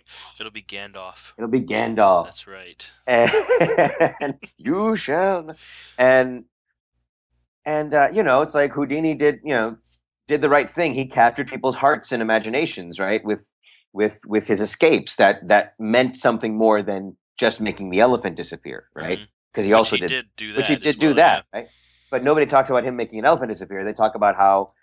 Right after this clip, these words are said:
Speaker 2: he was this man who could escape from anything, right?
Speaker 1: Yeah.
Speaker 2: That's, that's, that, that's a little bit of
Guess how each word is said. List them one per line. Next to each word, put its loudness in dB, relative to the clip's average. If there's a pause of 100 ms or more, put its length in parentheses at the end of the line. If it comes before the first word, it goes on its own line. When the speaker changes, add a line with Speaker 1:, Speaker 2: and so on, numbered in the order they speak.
(140)
Speaker 2:
he -4
was 0
this -8
man 0
who -2
could -2
escape -4
from 0
anything, -2
right? -2
Speaker 1:
Yeah. -18 (420)
Speaker 2:
That's, 0 (260)
that's, 0
that, 0
that's 2
a 0
little 0
bit 0
of 4